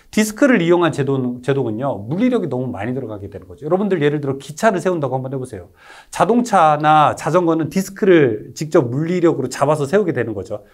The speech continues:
물리적 마찰을 이용해서. 그런데 큰 기차 같은 거는 그렇게 세우려고 하게 되면은 얼마나 많이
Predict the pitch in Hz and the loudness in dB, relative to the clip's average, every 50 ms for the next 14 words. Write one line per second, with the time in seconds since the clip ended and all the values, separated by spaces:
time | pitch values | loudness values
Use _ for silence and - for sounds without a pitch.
0 | _ _ 131 131 156 170 170 143 104 95 120 123 123 - - 160 131 113 107 95 | _ _ -2 0 0 2 2 0 2 2 0 0 0 0 0 0 0 0 -4 -6
1 | 101 98 90 - 147 170 - - - - - - _ - 208 214 214 196 185 127 | -6 -6 -2 -2 -2 -2 -2 -12 -20 -20 -20 -20 _ 4 6 6 8 8 6 4
2 | 98 - - - - - 339 330 220 139 - - - 202 190 180 185 185 175 156 | 4 -2 -8 -2 4 6 6 6 6 4 -2 -2 -2 0 0 0 0 0 0 0
3 | 151 175 170 135 - - - 254 247 254 185 160 - 254 254 240 220 196 160 170 | 2 2 0 0 -2 2 2 2 4 4 2 2 2 2 2 4 4 4 4 4
4 | 170 170 175 - 147 131 120 110 104 107 104 104 - - _ _ _ 117 120 143 | 0 0 -2 -2 -2 -2 -2 -4 -4 -6 -8 -10 -14 -20 _ _ _ 4 4 6
5 | 180 202 202 208 208 202 202 196 180 147 117 107 110 117 120 127 156 196 240 247 | 6 4 4 4 4 4 4 4 4 2 2 0 0 0 0 0 0 0 0 -2